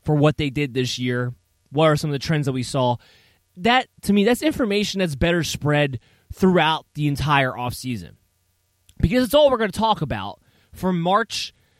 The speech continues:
until the end of August, when your drafts, where most of your drafts are going to take place.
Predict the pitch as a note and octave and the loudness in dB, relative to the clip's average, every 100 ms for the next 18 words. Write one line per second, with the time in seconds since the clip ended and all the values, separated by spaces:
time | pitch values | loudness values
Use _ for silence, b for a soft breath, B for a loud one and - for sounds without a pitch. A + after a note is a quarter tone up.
0 | _ D#3+ F3+ - G3 F#3 D#3 E3+ F3 A3+ | _ -4 -2 2 4 4 0 -6 -6 -6
1 | A#3+ F3 C#3+ B2 D#3 - - _ _ _ | -4 -4 -4 -6 -10 -12 -20 _ _ _
2 | D3 D#3+ D#3 C#3+ E3 F3+ - - D3 C#3 | -4 -2 0 2 4 2 0 -10 -6 -2
3 | D3 F#3 - E3 D3 D3 D3 C3 C#3+ D3 | 2 4 2 0 -2 0 -2 -2 -4 -4
4 | C3+ D3 A2 - D3 F#2+ - | -2 -4 -4 -4 -4 -6 -12